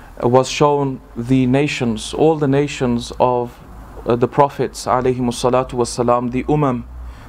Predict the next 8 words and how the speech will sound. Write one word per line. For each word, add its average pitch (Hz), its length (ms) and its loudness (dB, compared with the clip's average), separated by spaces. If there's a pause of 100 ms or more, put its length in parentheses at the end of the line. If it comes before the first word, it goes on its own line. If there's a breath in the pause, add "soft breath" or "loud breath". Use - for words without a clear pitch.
the 123 80 0
plural 135 340 4
of 117 120 0
ummah. 120 460 0 (800 loud breath)
And 127 160 4
he 139 120 4
saw 160 320 2
that 147 260 0